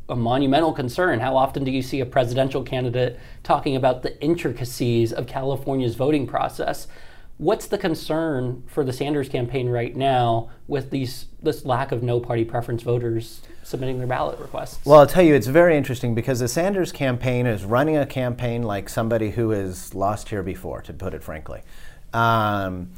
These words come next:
Speaker 2: and I think that in the last election cycle, he noticed in two thousand sixteen that a lot of these independents that weren't voting were actually his voters.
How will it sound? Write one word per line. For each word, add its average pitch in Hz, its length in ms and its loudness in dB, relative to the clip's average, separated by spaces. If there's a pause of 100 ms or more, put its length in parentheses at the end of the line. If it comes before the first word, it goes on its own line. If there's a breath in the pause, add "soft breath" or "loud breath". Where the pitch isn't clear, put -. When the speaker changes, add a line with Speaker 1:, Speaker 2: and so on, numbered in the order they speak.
(360 soft breath)
Speaker 2:
and 123 240 2
I 123 80 4
think 147 320 0
that 147 140 4
in 135 100 4
the 123 80 4
last 127 420 4
election 123 340 2
cycle, 113 380 0
he 139 240 -2
noticed 127 460 2
in 107 80 -2
two 120 80 -6
thousand 107 320 0
sixteen 120 580 -4 (300 loud breath)
that 123 80 2
a 120 80 4
lot 120 240 6
of 151 40 2
these 143 140 4
independents 135 720 0
that 113 200 0
weren't 117 280 -2
voting 123 340 2
were 110 120 2
actually 117 340 0
his 110 240 -2
voters. - 540 -2